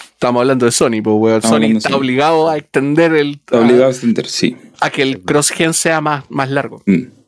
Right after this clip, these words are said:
Speaker 2: Patrick Connors dice do-, dos preguntas. Dice: ¿cuándo veremos la serie X a un precio decente? Porque además la Play cinco está a un millón de pesos.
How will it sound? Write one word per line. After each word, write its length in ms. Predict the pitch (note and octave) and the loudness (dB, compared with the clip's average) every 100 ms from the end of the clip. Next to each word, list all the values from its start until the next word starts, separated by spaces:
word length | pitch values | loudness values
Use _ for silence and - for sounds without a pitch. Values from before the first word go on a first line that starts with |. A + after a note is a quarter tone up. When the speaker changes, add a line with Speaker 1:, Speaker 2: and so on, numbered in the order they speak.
| _ _ _ _ _ _ - | _ _ _ _ _ _ -4
Speaker 2:
Patrick 360 | E3 G3 - | -2 -2 -2
Connors 460 | F3+ E3 G#2+ - - | 0 2 2 -2 -14
dice 300 | - A#2+ B2+ | -4 0 0
do-, 120 | C3 - | 0 -2
dos 160 | G#3+ | -4
preguntas. 480 | - D3 A2+ - F#2+ | 0 2 2 0 -4
Dice: 240 | - - - | -4 -2 0
¿cuándo 280 | F3 A3 | 2 2
veremos 280 | A3 A3+ A3 | 2 2 2
la 80 | G3+ | 2
serie 240 | G3 F3+ F3 | 2 2 4
X 120 | F3 | 2
a 20 | |
un 120 | D#3+ | 0
precio 280 | - E3 D#3+ | 0 2 2
decente? 480 | B2 - G3 F#3+ A3 | 2 2 0 0 -2
Porque 240 | G3+ - | -2 0
además 220 | B2+ C#3+ | 0 2
la 120 | C#3+ C3 | 0 0
Play 200 | C3+ C3 | 0 0
cinco 300 | - D#3 D3 | 0 0 -2
está 180 | - B2+ | -4 -2
a 160 | A2+ | 2
un 140 | B2 C#3 | 2 2
millón 220 | C3+ B2 | 2 2
de 80 | A#2 | 0
pesos. 420 | F#2+ - - - | -2 -4 -6 -12